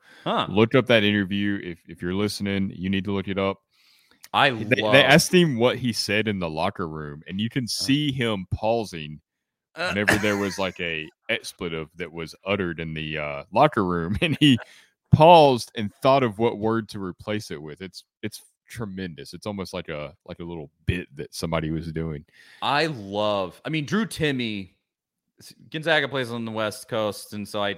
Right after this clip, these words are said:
Speaker 1: I feel like a lot of Tennessee fans probably don't, like, watch them play a lot. They just sort of know that Gonzaga is good. If you don't know the lore there, he is kind of their John Fulkerson, and he's basically if John Fulkerson was an All-American,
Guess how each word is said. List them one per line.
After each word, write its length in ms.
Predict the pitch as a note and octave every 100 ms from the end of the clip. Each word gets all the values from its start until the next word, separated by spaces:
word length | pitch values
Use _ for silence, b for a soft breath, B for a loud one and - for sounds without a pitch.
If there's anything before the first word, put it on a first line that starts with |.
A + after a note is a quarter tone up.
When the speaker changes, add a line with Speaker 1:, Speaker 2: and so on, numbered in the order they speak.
| -
Speaker 1:
I 60 | G2+
feel 140 | A2
like 160 | G2 F#2
a 40 |
lot 180 | F2+ E2
of 60 |
Tennessee 280 | - F2 E2+
fans 240 | D#2 F2 D#2+
probably 240 | F2 D#2
don't, 160 | D2 C2
like, 200 | C2 -
watch 280 | D2 -
them 100 | E2+ C#2+
play 160 | F2
a 40 | D#2
lot. 180 | C#2 -
They 100 | F#2+
just 160 | G2
sort 180 | A#2+ G2
of 40 |
know 240 | D#2+ F2 E2
that 120 | D#2+
Gonzaga 440 | D#2+ E2 D#2 D2+
is 140 | C2+ C#2+
good. 480 | E2 F2 D#2 C#2 C#2+ b b b
If 80 | G#2
you 60 | C#3
don't 280 | F3 F3+ D#3
know 160 | D3
the 80 | A#2+
lore 480 | A2 G#2+ A2 A2+ G#2
there, 380 | E2+ D#2+ D#2 - _ -
he 200 | E3+ F3+
is 140 | C3+
kind 180 | - B2+
of 80 | G2+
their 160 | G2
John 240 | G2+ G2+ F2+
Fulkerson, 640 | F#2+ F#2+ - A#2 B2+ B2+ - b b
and 100 | -
he's 140 | C3+ C3
basically 840 | G#2+ F3 F3+ D3+ C3 B2+ A2+ G#2+ _ _ _ _ -
if 240 | B2+ A#2
John 360 | A2+ C#3 B2 A#2
Fulkerson 960 | - A#2 A2+ A2 G#2+ G#2+ G2 F#2+ E2+ _ _ _
was 300 | F#2 G2 G2
an 80 | F#2+
All-American, 720 | F2+ D#2 D#2+ C2+ - A1 C2+